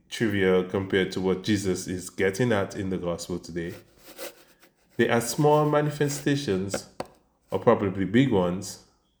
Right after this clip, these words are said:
of the dilemmas we may face in our daily lives when faced with two situations that both need attention. And of course, there are those situations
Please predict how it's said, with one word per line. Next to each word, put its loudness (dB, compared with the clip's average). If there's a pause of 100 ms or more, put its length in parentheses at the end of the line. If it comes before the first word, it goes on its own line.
(240)
of -2
the 0
dilemmas 4
we -2
may 2
face -4
in -8
our -2
daily 0
lives -4 (420)
when 0
faced 0
with -4
two 4
situations 0
that 2
both 0
need -4 (100)
attention. -2 (1300)
And 2
of -2
course, 0 (340)
there 4
are 6
those 4
situations 0